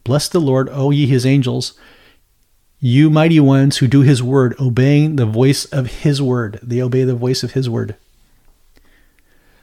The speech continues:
According to Paul's epistles, the Corinthians, we don't judge angels.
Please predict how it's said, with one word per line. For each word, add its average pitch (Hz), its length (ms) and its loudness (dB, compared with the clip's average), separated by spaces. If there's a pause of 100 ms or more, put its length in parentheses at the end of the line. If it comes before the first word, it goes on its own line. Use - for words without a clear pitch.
According 139 500 2
to 139 480 2
Paul's 135 300 -2
epistles, 143 520 -2
the 120 60 -6
Corinthians, 131 560 0
we 120 180 -2
don't 131 200 0
judge 147 240 0
angels. 120 540 -2